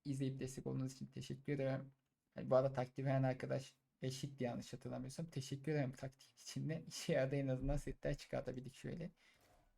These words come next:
Setlerimizi göstereyim. Bak bir, iki, üç, dört, beş tane set çıkar. Bunu saymayalım. Üç, dört tane set çıkardık.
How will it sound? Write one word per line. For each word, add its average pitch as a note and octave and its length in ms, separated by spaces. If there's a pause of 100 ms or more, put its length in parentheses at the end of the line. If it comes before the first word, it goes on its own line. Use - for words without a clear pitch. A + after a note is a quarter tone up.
(160)
Setlerimizi C3+ 460
göstereyim. C3 340
Bak C#3 220
bir, C#3 60
iki, C3 260
üç, - 300
dört, D3 300
beş D3+ 220
tane C#3 220
set C3+ 240
çıkar. C3 300 (380)
Bunu F3+ 100
saymayalım. C3 520 (560)
Üç, - 180
dört F3+ 200
tane B2+ 200
set E3+ 260
çıkardık. D#3 600